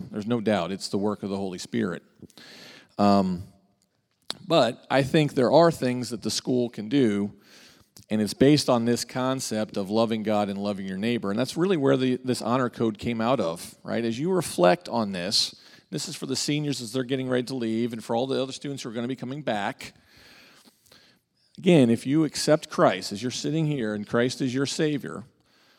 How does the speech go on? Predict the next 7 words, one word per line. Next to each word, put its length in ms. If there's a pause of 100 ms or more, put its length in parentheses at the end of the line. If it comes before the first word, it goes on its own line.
(440)
I 60
want 180
you 40
to 80
reflect 560
on 400 (600)
now 460